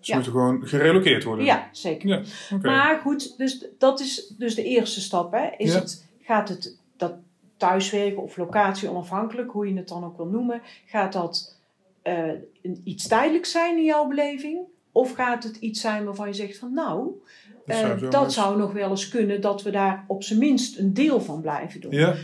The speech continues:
Speaker 1: ja.
Speaker 2: Nou, in dat laatste geval doe je er goed aan om nu, as we speak, januari twintig eenentwintig,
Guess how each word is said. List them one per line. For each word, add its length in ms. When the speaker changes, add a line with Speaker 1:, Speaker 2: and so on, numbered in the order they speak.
Speaker 1:
ja. 140
Speaker 2:
Nou, 220
in 60
dat 140
laatste 560
geval 680
doe 240
je 100
er 100
goed 280
aan 360
om 200
nu, 480
as 240
we 100
speak, 400
januari 640
twintig 360
eenentwintig, 880